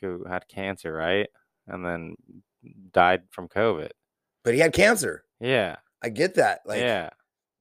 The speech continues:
Speaker 2: fuck, it sucks.
Speaker 1: It sucks, though.
Speaker 2: It totally sucks.
Speaker 1: You know, but it's like, uh,
Speaker 2: But
Speaker 1: I,
Speaker 2: of
Speaker 1: I get it.
Speaker 2: course.
Speaker 1: Yeah.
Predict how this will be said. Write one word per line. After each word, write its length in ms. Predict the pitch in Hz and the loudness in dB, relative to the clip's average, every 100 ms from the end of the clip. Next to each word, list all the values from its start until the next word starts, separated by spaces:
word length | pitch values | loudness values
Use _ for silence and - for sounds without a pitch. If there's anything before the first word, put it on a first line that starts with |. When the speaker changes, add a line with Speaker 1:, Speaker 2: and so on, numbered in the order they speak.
| _ | _
Speaker 2:
fuck, 280 | - 151 156 | 0 0 0
it 80 | 101 | -2
sucks. 500 | 135 127 - - - | 0 0 -2 -10 -12
Speaker 1:
It 100 | 98 | -14
sucks, 400 | - 147 175 - | -2 0 0 -2
though. 160 | 110 85 | -6 -4
Speaker 2:
It 180 | 107 - | -6 0
totally 300 | 135 170 151 | 2 2 0
sucks. 480 | 107 87 - - - | -4 -6 -10 -16 -12
Speaker 1:
You 160 | 180 | -6
know, 240 | 135 117 143 | -2 0 2
but 140 | 139 | 2
it's 180 | 110 - | 0 -2
like, 260 | 117 107 110 | -2 -2 -2
uh, 480 | 107 101 95 87 82 - _ _ - | 0 2 2 0 -6 -12 _ _ -2
Speaker 2:
But 80 | |
Speaker 1:
I, 60 | 160 | 2
Speaker 2:
of 60 | 151 | 2
Speaker 1:
I 100 | 165 | 4
get 120 | 123 | 8
it. 40 | |
Speaker 2:
course. 400 | 175 165 - - _ _ _ - | 8 6 2 -8 _ _ _ -8
Speaker 1:
Yeah. 280 | 110 101 | -4 -4